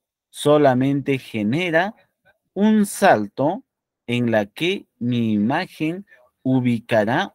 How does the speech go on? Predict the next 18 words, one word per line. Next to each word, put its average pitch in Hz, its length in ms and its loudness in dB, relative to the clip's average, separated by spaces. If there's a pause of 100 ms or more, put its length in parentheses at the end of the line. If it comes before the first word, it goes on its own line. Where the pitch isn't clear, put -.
o 127 160 2
se 196 280 0
ubicará 160 800 0 (440)
en 101 320 2
todo 156 600 2
un 123 280 -2
espacio 120 960 -4 (460)
de 123 440 0 (180)
línea. 110 1040 2 (640)
Y 107 100 -2
entonces 107 540 2
de 160 140 4
repente 107 600 0
yo 101 200 0
quiero 110 200 -2
una 110 160 2
configuración 92 1040 -6
así, 202 400 -4